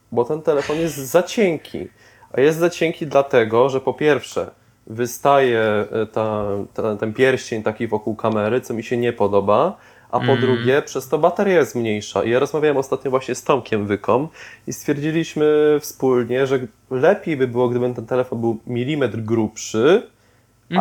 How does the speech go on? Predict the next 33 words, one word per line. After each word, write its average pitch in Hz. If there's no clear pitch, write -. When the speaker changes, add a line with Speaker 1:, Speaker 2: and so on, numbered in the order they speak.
Speaker 2:
Mhm. 220
Speaker 1:
ale 175
nie 175
byłoby 151
pierścienia 135
i 165
bateria 156
byłaby 147
taka, 143
że 139
ja 127
bym 131
przez 117
cały 185
dzień 156
nie 127
musiał 160
się -
zastanawiać, 123
czy 113
ona 110
mi 104
wytrzyma 175
do 170
dwudziestej 143
drugiej, 139
czy -
mi 120
nie 117
wytrzyma 98
do -
dwudziestej 107
drugiej. -